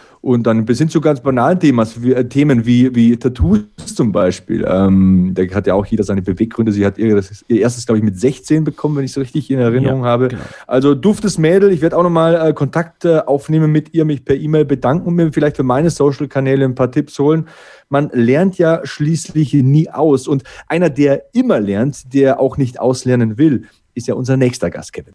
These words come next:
Speaker 2: Das ist der Besserwisser, Sebastian Klussmann, bekannt aus der A-R-D-Quizshow Gefragt gejagt, der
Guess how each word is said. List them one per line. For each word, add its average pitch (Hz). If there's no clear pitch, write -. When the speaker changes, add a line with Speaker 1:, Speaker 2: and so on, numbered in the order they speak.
Speaker 2:
Das 107
ist 131
der 120
Besserwisser, 135
Sebastian 131
Klussmann, 175
bekannt 147
aus 135
der -
A-R-D-Quizshow 135
Gefragt 123
gejagt, 123
der 123